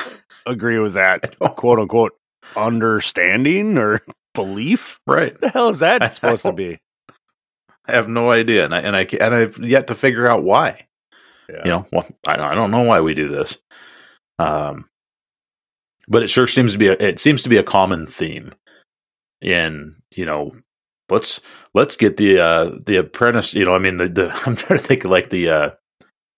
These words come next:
Speaker 1: uh, what is it? The, I think it's an electrician group, group of, like, uh, linemen that are
Speaker 2: Yeah.
Speaker 1: outside, and they're, they're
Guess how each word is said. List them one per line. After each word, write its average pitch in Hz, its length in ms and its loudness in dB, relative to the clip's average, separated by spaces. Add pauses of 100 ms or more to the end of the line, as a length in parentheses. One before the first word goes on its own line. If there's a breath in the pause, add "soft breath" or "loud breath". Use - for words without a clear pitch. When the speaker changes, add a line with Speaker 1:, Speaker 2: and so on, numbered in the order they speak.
(260)
Speaker 1:
uh, 85 300 -8
what 92 220 -2
is 92 160 -6
it? - 160 -6
The, 78 580 -4 (1120)
I - 80 -12
think 175 260 0
it's 175 140 0
an 101 80 -2
electrician 87 1000 -2
group, 76 400 -4 (560)
group 117 160 2
of, 90 180 -2
like, 90 260 0
uh, 90 240 2
linemen 95 600 -2 (640 soft breath)
that 95 100 0
are 98 80 4
Speaker 2:
Yeah. 95 100 4
Speaker 1:
outside, 95 600 0 (220)
and 107 120 -2
they're, 90 240 -2 (180)
they're 95 300 -6